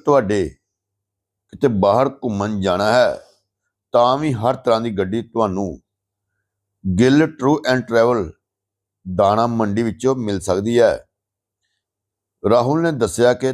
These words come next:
ਧਾਰੀਵਾਲ ਦੇ ਲੋਕਾਂ ਦੀ ਮੰਗ ਨੂੰ ਮੁੱਖ ਰੱਖਦੇ ਹੋਏ ਅਸੀਂ ਧਾਰੀਵਾਲ ਵਿੱਚ ਗਿੱਲ ਟੂਰ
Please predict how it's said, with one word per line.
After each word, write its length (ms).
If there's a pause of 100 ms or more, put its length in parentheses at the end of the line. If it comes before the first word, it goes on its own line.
(140)
ਧਾਰੀਵਾਲ 600
ਦੇ 80
ਲੋਕਾਂ 460
ਦੀ 80
ਮੰਗ 380
ਨੂੰ 180
ਮੁੱਖ 240
ਰੱਖਦੇ 300
ਹੋਏ 280 (320)
ਅਸੀਂ 260 (120)
ਧਾਰੀਵਾਲ 440
ਵਿੱਚ 340 (580)
ਗਿੱਲ 460 (160)
ਟੂਰ 180